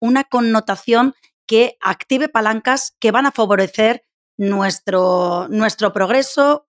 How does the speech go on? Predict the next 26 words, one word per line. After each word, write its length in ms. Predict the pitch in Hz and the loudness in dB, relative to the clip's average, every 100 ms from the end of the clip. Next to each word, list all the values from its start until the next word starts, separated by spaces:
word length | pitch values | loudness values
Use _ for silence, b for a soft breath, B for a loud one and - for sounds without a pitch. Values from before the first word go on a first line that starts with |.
| - | -4
incluso 600 | 214 226 233 - 294 - | -2 0 -2 0 0 0
el 140 | 214 | -2
avanzar 460 | 190 185 190 - 233 | 0 0 -4 0 0
en 100 | 233 | 2
un 80 | 226 | 0
proceso 400 | 214 202 208 202 | -2 -2 -2 0
de 100 | 185 | 0
ventas 380 | 202 208 233 233 | 0 0 -2 -2
de 120 | 196 | -4
cara 260 | 196 190 220 | -2 0 0
a 160 | - | 0
un 120 | 196 202 | -4 -2
cierre 300 | 202 196 196 | -4 0 2
o 60 | |
a 40 | 185 | 2
un 100 | 185 | 0
proceso 300 | 196 - 196 | -6 -4 -2
de 80 | |
negociación. 600 | 185 175 170 165 190 170 B B B - | 0 -2 -4 -4 -2 -2 B B B 0
Entonces, 300 | 247 - _ _ _ _ | 2 2 _ _ _ _
mm, 340 | 214 214 202 202 - 220 _ _ - | -2 -2 -2 -4 -2 -2 _ _ -16
yo, 420 | 202 247 262 254 294 220 - | -6 0 0 -2 -14 -16 -16
eh, 220 | - 269 - | -12 -12 -4
en, 260 | 220 240 - | -4 -2 -4
en 140 | 233 | -4
esa, 600 | 240 - 262 254 240 226 | -4 -4 -2 0 0 -2